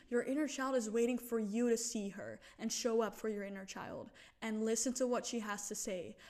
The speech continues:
and listen to the lesson she is yet to give you and the things that she wants to heal so that you can thrive.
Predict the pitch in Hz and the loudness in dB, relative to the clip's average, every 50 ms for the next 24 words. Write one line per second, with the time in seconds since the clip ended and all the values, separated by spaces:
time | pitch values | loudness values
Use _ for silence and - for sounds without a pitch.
0 | - - - 233 233 220 220 214 220 - - 277 269 254 269 269 262 247 247 240 | -20 -10 -6 -4 -2 0 0 0 0 2 2 2 2 2 2 2 4 4 4 2
1 | 233 233 - - - - - - 240 226 226 214 214 - - 240 226 214 214 - | 2 0 -4 -18 -20 -6 -2 0 2 2 2 2 2 0 0 0 0 0 -2 -2
2 | - - 214 208 208 196 214 196 196 - 226 190 214 214 208 196 202 190 175 - | -2 -2 -2 -2 0 0 -2 -2 -2 -2 -4 0 0 0 0 0 -2 -6 -6 -8
3 | - - - - - - _ _ 226 220 214 220 214 214 208 214 214 - - - | -10 -12 -16 -20 -20 -20 _ _ -4 -2 -2 0 0 -2 -2 -2 -2 -4 -4 0
4 | 214 226 220 220 - 240 254 254 254 240 233 214 202 226 214 190 - - - - | 2 2 0 2 2 2 4 6 6 4 4 2 0 0 0 0 0 -4 -4 -4
5 | 226 214 220 220 220 214 - - - 226 214 240 262 254 240 233 - 240 220 220 | -2 -2 -2 -2 -2 -4 -4 -2 -4 0 2 4 4 4 4 4 2 -2 -2 0
6 | 160 233 233 226 254 240 220 233 - 220 220 226 226 220 208 196 202 214 196 - | 0 -2 -2 0 0 -2 0 -2 -4 -4 -2 -2 -2 -2 -4 -4 -8 -10 -14 -16